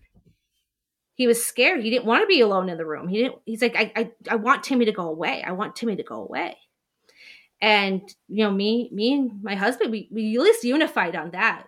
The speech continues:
where we told him, we're like, "You have the power to make him go away. And if he's bothering you," we, we used to sit there together and say, "Timmy, go away. Go away. You're not welcome here no more. You, you can't harm us. You can't do anything. You have no power here."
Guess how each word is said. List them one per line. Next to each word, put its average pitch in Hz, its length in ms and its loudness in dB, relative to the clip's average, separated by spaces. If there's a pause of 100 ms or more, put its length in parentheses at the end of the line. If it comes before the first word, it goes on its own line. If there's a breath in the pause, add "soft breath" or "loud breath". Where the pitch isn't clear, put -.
where 196 180 -6
we 208 120 -6
told 214 300 -6
him, 175 180 -12
we're 180 120 -10
like, 175 120 -10
"You 269 120 -4
have 330 180 2
the - 80 -8
power 196 380 0
to 139 80 -12
make 170 240 -6
him 185 120 -6
go 160 160 -8
away. - 500 -12 (680)
And 202 160 0
if 214 120 0
he's 294 200 0
bothering 214 460 2
you," 175 120 -4
we, 240 340 -6
we 285 120 0
used 330 180 0
to 277 60 -6
sit 294 260 -6
there 233 180 0
together 214 340 -2
and 185 80 -6
say, 151 140 -8
"Timmy, 240 440 0
go 240 180 6
away. 233 400 4 (220)
Go 277 200 8
away. 226 440 2
You're 226 100 0
not 226 300 2
welcome 233 320 0
here 185 180 -8
no 165 180 -14
more. - 340 -20 (520)
You, 226 220 -2
you 240 120 -6
can't 262 340 0
harm 226 340 -2
us. 160 180 -12
You 202 80 -16
can't 233 320 -4
do 240 140 -4
anything. 190 420 -10
You 202 80 -12
have 208 180 -4
no 220 160 -2
power 220 460 0
here." 82 200 -14